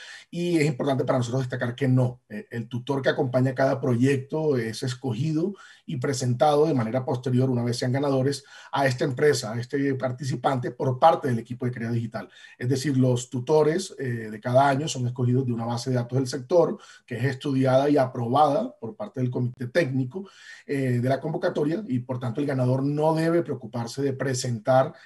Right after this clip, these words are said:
ese tutor, eh, como es bien sabido y lo han revisado en los términos de referencia, el ganador, eh, paga dentro de su presupuesto ese dicho tutor, pero es presentado y es parte de las labores que realizamos como equipo técnico de la convocatoria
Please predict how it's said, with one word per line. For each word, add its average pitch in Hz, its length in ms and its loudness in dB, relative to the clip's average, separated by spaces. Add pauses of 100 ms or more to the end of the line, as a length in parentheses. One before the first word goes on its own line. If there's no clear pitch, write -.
ese 127 240 -6
tutor, 143 500 0
eh, 117 260 -8
como 120 200 -8
es 120 40 -12
bien 139 140 0
sabido 131 340 2
y 143 40 0
lo 131 80 2
han 113 100 -4
revisado 120 460 -2
en 131 100 -2
los 127 240 -2
términos 117 300 -4
de 135 60 -2
referencia, 127 540 -4 (320)
el 127 140 -4
ganador, 113 500 -4
eh, 135 460 2
paga 156 480 0
dentro 117 320 -4
de 110 240 -8
su 113 400 -6
presupuesto 147 840 -2
ese 117 260 -4
dicho 127 320 -2
tutor, 160 380 -2 (200)
pero 143 240 2
es 143 80 2
presentado 143 560 -2
y 143 100 4
es 127 100 -2
parte 127 320 -4
de - 20 -4
las 127 140 2
labores 110 260 -2
que 127 80 -10
realizamos 113 460 -8
como 123 160 -6
equipo 120 280 -10
técnico 131 320 -2
de 143 80 0
la 139 60 -10
convocatoria 151 560 -2